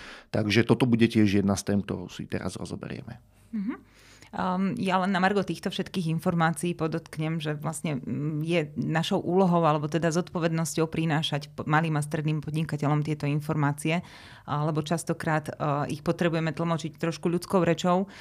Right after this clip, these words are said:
Speaker 2: Ehm, je tam väčšinou názvoslovie také, ktorého sa bežný človek zlakne, ako napríklad boli spomenuté teraz tie audity, hej. Nie-, nejedná sa pritom o nejaký finančný audit, je to proste analýza marketingových činností, ktorá môže veľmi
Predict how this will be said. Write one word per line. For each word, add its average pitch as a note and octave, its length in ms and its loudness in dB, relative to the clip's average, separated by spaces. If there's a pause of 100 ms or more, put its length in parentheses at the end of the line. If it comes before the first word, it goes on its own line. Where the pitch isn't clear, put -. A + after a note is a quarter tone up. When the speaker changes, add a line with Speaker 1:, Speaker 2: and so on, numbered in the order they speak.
(160)
Speaker 2:
Ehm, D#3+ 640 0
je D#3+ 160 -2
tam D#3 400 -2
väčšinou D#3+ 320 0
názvoslovie E3 720 2
také, D#3 320 0
ktorého D#3+ 400 0
sa - 80 -2
bežný D#3 400 2
človek C#3+ 400 -2
zlakne, D3+ 640 4
ako D3+ 240 -4
napríklad D3 400 0
boli C#3 240 0
spomenuté C#3+ 480 0
teraz C#3 240 0
tie - 160 -2
audity, D3+ 480 4
hej. C#3+ 160 0
Nie-, C#3+ 240 0
nejedná C#3 400 2
sa D#3 80 -2
pritom D3+ 320 0
o C#3 80 2
nejaký D3+ 400 2
finančný D3+ 480 0
audit, D#3 320 4
je D3 160 0
to C#3+ 160 -4
proste C#3+ 480 -6
analýza D#3+ 560 4 (480)
marketingových E3+ 720 2 (120)
činností, E3 440 -2
ktorá D3+ 320 2
môže D3+ 720 2 (480)
veľmi F3+ 480 2